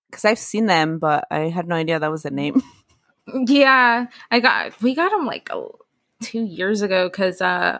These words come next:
Speaker 2: my, well, my mom loves making, um, champurrado,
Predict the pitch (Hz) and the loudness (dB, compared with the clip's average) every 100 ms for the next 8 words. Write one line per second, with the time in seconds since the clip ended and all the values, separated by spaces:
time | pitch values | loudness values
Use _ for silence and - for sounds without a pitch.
0 | - 214 202 185 208 220 214 208 196 208 | -4 0 0 0 2 2 2 2 2 2
1 | 208 196 190 185 - 185 170 175 180 170 | 0 -2 -6 -8 -8 -10 -10 -8 -6 -6
2 | 170 170 196 - _ _ - 220 208 214 | -8 -10 -14 -16 _ _ 0 0 2 2
3 | 196 185 226 | 2 2 0